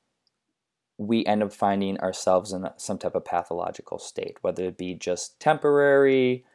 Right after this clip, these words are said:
um, it could be even more severe. Uh, but this all has to come down to our ability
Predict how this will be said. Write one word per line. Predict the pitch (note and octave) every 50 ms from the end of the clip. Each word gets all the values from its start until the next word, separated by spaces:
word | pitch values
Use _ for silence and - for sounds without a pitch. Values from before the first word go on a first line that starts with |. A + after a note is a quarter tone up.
| _ _ _ _ -
um, | G2+ G2 F#2+ F#2 -
it | - F#2 -
could | - G2+ F2+
be | E2+ F#2+
even | F#2 F2+ F#2 F2 E2+ - - -
more | F2+ G2 F#2 F2+ E2+
severe. | - - - F2+ F#2 G#2 G#2+ A2 A2+ A2+ A2 A2 G#2+ G#2+ - _ _ _ _ _ _ _ _ -
Uh, | G2+ G2 F#2 F#2 F2+ F2+ F#2 F#2 - _ _ _ _ _ -
but | A2 G#2 F#2 - - _ _ - G2
this | G#2 G#2 - - -
all | G2+ A2 A#2 B2+
has | C3+ C3+ C3 -
to | -
come | - - - A2 A2 G#2+ G2+
down | - F#2 F#2+ F#2+ G2+ A2 A2+
to | - - - - A#2 G#2 G#2 G#2 G2+ G2+ G2+ - _ _ _ _ _ _ _ _ -
our | G2+ G2+ G2 F#2+ F#2+ F#2+ F#2 F#2 E2+ - - _ _ _ _ _ _ _ _ - -
ability | G2+ F#2+ G2 G2+ - G2+ G2+ G2+ A2+ A#2+ B2 B2+ C#3 C#3 D3+ E3 F#3